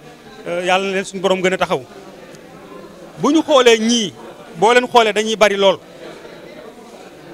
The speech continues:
Waaye ñii mooy première génération yi nga xamante ne ñoo njëkk a am licence ci université Cheikh Ahmadou Bamba. Bu ñu xoolee jóge ci,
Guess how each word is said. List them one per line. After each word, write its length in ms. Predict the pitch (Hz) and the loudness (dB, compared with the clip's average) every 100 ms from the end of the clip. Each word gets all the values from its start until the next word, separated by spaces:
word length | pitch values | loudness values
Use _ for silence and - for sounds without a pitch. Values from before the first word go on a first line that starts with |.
| - - | -20 -8
Waaye 260 | - 202 208 | 0 0 0
ñii 240 | 220 269 | -2 -2
mooy 360 | 262 226 226 320 - - - - - - | -2 -4 -4 -8 -10 -20 -20 -20 -20 -4
première 380 | 269 262 254 233 | -2 0 -2 -2
génération 440 | 226 214 202 214 | -2 -4 -6 -10
yi 120 | 190 | -10
nga 80 | 196 | -10
xamante 300 | 190 202 196 | -10 -10 -10
ne 80 | 196 180 | -10 -10
ñoo 220 | 190 196 | -8 -8
njëkk 220 | 208 - | -8 -6
a 20 | - | -6
am 120 | 214 | -6
licence 380 | 190 190 196 190 | -8 -8 -10 -12
ci 80 | - 190 | -16 -12
université 340 | 190 190 175 | -10 -10 -12
Cheikh 140 | 175 180 | -16 -16
Ahmadou 220 | 160 147 | -16 -12
Bamba. 240 | 139 120 104 - - - - - - _ _ _ - - - - _ - - 135 | -12 -12 -20 -20 -20 -20 -20 -20 -20 _ _ _ -20 -20 -20 -20 _ -20 -18 -2
Bu 120 | 208 | -2
ñu 80 | 240 | 2
xoolee 320 | 226 214 196 170 | 2 2 0 -2
jóge 240 | 233 233 | -2 -2
ci, 240 | 208 240 | -4 -8